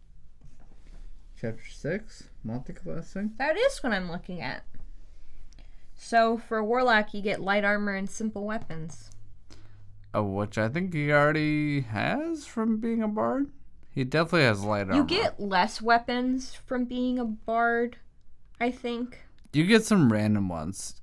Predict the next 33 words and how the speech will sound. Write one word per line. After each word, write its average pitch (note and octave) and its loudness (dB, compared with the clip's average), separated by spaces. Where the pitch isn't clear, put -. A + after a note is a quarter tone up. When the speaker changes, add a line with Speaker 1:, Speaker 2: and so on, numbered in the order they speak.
Speaker 1:
'cause A2+ 2
you B2 4
Speaker 2:
Yeah. F#2+ 4
Speaker 1:
also C#3+ 6
get B2 4
long G#2+ 2
swords. - -10
Speaker 2:
And G3 -6
rapiers. - -10
Speaker 1:
Yeah. F#2 -2
Speaker 2:
And G3 -6
short - -10
swords, - -16
I G3+ -12
think. - -18
Speaker 1:
Yeah. - -2
So A#2 6
now, B2+ 8
but A#2+ 4
now C#3 8
Lorcan B2 2
knows A2 4
how G#2+ 4
to G#2 8
use G2+ 2
all C#3+ 4
simple G#2 -2
weapons F#2 -4
and F#2+ -2
those, E2 -6
like, G2+ -8
whatever, F2+ -6
three. - -8